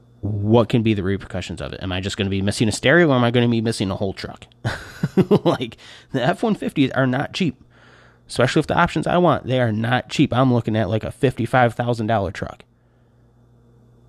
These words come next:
Like, that's insane, uh, for what I want.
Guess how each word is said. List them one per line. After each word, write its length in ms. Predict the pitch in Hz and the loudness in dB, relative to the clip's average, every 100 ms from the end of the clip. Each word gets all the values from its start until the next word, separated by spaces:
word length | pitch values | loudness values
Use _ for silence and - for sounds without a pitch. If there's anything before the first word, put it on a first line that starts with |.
| _ - | _ -6
Like, 160 | 113 107 | 4 6
that's 220 | 131 113 | 6 4
insane, 580 | 107 - 139 107 95 101 _ - | -2 0 0 0 -4 -12 _ -20
uh, 60 | - - _ _ | -20 -20 _ _
for 640 | - 110 107 104 98 98 - | -4 0 2 2 2 0 0
what 200 | 107 107 | 2 4
I 100 | 110 | 4
want. 260 | 123 90 | 2 0